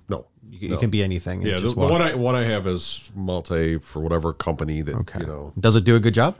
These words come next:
Speaker 1: Yeah, does a really good job. <laughs>
Speaker 2: All right.
Speaker 1: Saves, uh, anything that saves me from raking the leaves
Speaker 2: No, I ab-, I
Speaker 1: out, out,
Speaker 2: absolutely.
Speaker 1: out there for hours. <clears throat>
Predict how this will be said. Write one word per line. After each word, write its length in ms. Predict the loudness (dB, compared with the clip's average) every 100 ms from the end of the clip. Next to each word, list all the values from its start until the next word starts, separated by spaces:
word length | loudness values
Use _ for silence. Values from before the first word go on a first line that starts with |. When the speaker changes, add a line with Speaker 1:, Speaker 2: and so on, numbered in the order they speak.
| _
Speaker 1:
Yeah, 200 | -4 -4 _ _ _ _
does 180 | -8 -4
a 40 | -4
really 180 | 0
good 140 | -2 -2
job. 220 | -10 -10
<laughs> 20 | -8
Speaker 2:
All 120 | -6 -4
right. 300 | -2 -2 -4 -6
Speaker 1:
Saves, 320 | -4 0 -2 -2 -14 -16 -16 -14 -2
uh, 140 | -2 -2 -14 -12 0
anything 360 | 2 4 4
that 140 | 2 2
saves 300 | 0 0 0
me 280 | 2 2 0
from 300 | -2 -4 0
raking 340 | 0 0 -4
the 80 | -2
leaves 520 | -2 -2 -2 -6 2
Speaker 2:
No, 120 | 8 12
I 100 | 12
ab-, 140 | 10
I 20 |
Speaker 1:
out, 80 | 10
out, 60 | 10
Speaker 2:
absolutely. 540 | 10 10 10 10 8
Speaker 1:
out 160 | 6 4
there 320 | 2 2 2
for 440 | -2 -6 -4 -2 -2
hours. 640 | 0 2 2 0 -2 -6
<clears throat> 60 | -10